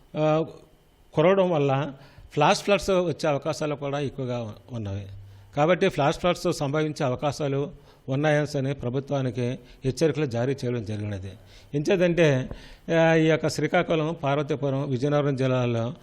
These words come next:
భారీ నుంచి అతి భారీ, అత్యంత భారీ పలు ప్రదేశాల్లో, ఎక్కువ ప్రదేశాల్లో కురవడం వల్ల, అంటే అతి తక్కువ సమయంలో ఎక్కువ వర్షపాతం కురవడం వల్ల వాగులు, వంకలు,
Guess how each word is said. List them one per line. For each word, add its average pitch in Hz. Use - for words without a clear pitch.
భారీ 123
నుంచి 143
అతి 131
భారీ, 123
అత్యంత 139
భారీ 123
పలు 127
ప్రదేశాల్లో, 131
ఎక్కువ 123
ప్రదేశాల్లో 131
కురవడం 147
వల్ల, 135
అంటే 151
అతి 123
తక్కువ 170
సమయంలో 139
ఎక్కువ 147
వర్షపాతం 139
కురవడం 143
వల్ల 127
వాగులు, 147
వంకలు, 123